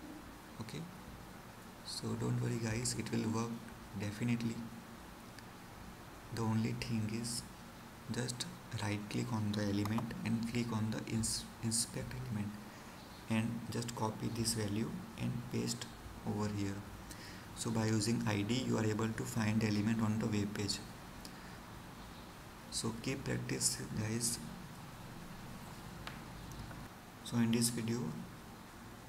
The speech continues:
I covered how to find an element on the web page using the I D of the element. So as I told you, just right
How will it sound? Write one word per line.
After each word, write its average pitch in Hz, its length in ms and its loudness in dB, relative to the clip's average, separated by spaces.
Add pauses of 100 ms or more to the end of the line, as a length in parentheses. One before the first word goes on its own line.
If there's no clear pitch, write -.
(160)
I 113 200 -2
covered 117 340 2 (160)
how 120 220 6
to 127 100 2
find 113 480 4 (680)
an 113 280 8
element 110 580 6
on 110 180 6
the 110 80 2
web 107 240 2 (140)
page 110 300 0 (180)
using 123 420 4 (140)
the 143 120 0 (180)
I 113 80 2
D 113 260 2
of 113 220 2
the 113 80 2
element. 95 480 2 (800)
So 113 360 0
as 104 200 2
I 110 200 2 (1040)
told 113 280 2
you, 113 120 2 (1040)
just - 400 0 (1300)
right 104 200 2